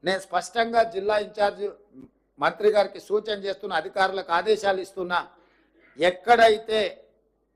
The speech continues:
ఈ నష్టం జరిగిందో, ఎక్కడి ప్రజలకైతే కష్టం వచ్చిందో, ఇతర ప్రాంత అధికారులను మీరు తీసుకోండి.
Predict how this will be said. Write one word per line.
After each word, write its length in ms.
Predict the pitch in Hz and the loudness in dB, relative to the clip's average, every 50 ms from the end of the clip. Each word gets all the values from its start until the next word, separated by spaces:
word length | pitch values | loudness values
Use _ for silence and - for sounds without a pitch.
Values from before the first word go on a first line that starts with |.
| _ _ _ _ _ _ _ _ _ _ _ _ _ - | _ _ _ _ _ _ _ _ _ _ _ _ _ -4
ఈ 140 | 175 220 226 220 - - - - - _ _ _ _ _ _ _ _ _ - | 0 2 2 2 0 0 -4 -18 -20 _ _ _ _ _ _ _ _ _ -20
నష్టం 580 | 113 113 117 127 156 180 190 - - 254 254 247 240 | -20 -14 -6 -2 0 0 0 0 0 0 0 2 4
జరిగిందో, 540 | 214 220 208 208 208 220 214 208 208 208 190 165 - - _ _ _ _ _ _ - | 4 4 4 4 2 -4 -4 -2 -2 -4 -4 -4 -6 -12 _ _ _ _ _ _ -8
ఎక్కడి 360 | 135 160 160 - 247 240 233 | -6 -6 -4 -2 -2 -2 -2
ప్రజలకైతే 680 | 233 - 214 220 208 214 208 214 208 208 202 208 208 | -2 -4 -4 -4 -4 -4 -8 -8 -8 -10 -12 -12 -12
కష్టం 420 | - - - - - - - 254 226 | -14 -10 -10 -10 -6 -2 -2 -2 0
వచ్చిందో, 460 | 220 208 214 - 208 202 196 208 202 175 - - _ _ _ _ _ _ _ _ _ - | 0 -4 -4 -4 -6 -4 -2 -2 -4 -4 -6 -10 _ _ _ _ _ _ _ _ _ -14
ఇతర 300 | 165 180 180 - 247 247 254 | -14 -8 -2 0 2 2 2
ప్రాంత 360 | 247 240 226 220 226 226 226 220 | 2 0 0 0 0 0 0 -4
అధికారులను 680 | 196 - 214 214 233 220 214 214 214 208 202 202 226 | -4 -4 -4 -2 2 2 2 2 0 -2 -4 -6 -8
మీరు 240 | 220 208 196 190 - - | -10 -8 -8 -8 -8 -6
తీసుకోండి. 560 | 180 196 185 - - 196 185 175 175 185 | -8 -8 -8 -8 -8 -8 -6 -6 -6 -10